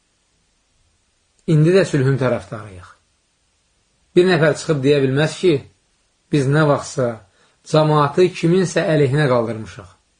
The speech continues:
Ondan salamı kəsməyə çağırmışıq. İkincisi,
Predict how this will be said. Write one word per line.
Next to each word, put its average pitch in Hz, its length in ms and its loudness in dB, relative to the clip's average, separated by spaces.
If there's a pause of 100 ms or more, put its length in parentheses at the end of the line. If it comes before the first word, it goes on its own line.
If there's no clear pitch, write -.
(760)
Ondan 156 360 2
salamı 156 440 0
kəsməyə 143 480 -2
çağırmışıq. 107 560 -8 (2000)
İkincisi, 151 680 0